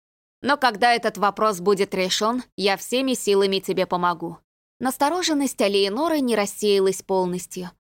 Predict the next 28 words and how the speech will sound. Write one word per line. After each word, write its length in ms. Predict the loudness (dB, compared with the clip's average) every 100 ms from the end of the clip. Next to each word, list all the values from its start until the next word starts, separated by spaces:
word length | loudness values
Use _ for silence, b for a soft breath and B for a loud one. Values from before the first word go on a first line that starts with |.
| _ -4
но 220 | 0 2
она 200 | 2 -2
почувствовала 840 | -2 -2 -2 -2 -2 0 2 2
облегчение, 800 | 2 0 -2 -2 -4 -2 -2 -4 -6 _
получив 480 | 0 2 2 -2 -2
положительный, 880 | 0 0 0 -4 -2 -2 -2 -6 -8 _ _
хотя 240 | -4 -2 -2
и 100 | -2
с 100 | -2
оговорками, 600 | 0 0 -2 -2 -4 -2
ответ. 560 | -2 -4 -12 -12 -16 _ _ _ _ _ -2
"А 100 | -2
ты 160 | 0
поможешь 540 | 0 0 0 -2 -2 -2
мне 220 | -2 -2
здесь, 380 | -2 -4 -2 -4
в 60 |
Антиохии?" 760 | -4 -2 -2 -2 -4 -8 -12 -14 _ _ _ _ -4
Раймунд 580 | 0 0 0 -2 -2 0
обнял 400 | 0 0 -2 -2
ее. 240 | -4 -6 -14 _ _ _ _ _ -2
"Мой 300 | 2 4 4
дом 340 | 2 2 2
будет 360 | 2 2 0 -2
твоим 420 | 0 2 2 2
до 100 | 0
тех 280 | -2 -6 -2
пор, 240 | 0 0